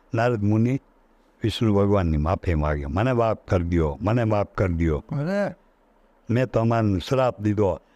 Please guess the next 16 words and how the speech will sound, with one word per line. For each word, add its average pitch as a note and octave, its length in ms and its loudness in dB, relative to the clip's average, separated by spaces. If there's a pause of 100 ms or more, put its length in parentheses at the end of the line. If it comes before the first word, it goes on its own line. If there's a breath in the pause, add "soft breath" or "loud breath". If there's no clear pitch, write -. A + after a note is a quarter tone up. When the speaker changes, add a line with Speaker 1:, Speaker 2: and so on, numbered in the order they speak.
(120)
Speaker 1:
આ C3+ 140 -2
શ્રાપ E3 380 0
મારો D#3+ 260 2
ખોટો D3 420 -2
પડવો G2 380 0
જોઈએ." E2 260 0 (1200)
પછી G2+ 200 0
આની G#2 200 2
કંઈ A2+ 200 -2
ખોટો G#2+ 420 -2
નહીં G#2 200 0
પડે, A#2 220 0
મારે G#2 340 0
રામાવતાર G#2 680 0
ધારણ F2 360 -2
કરવો, B2 440 -2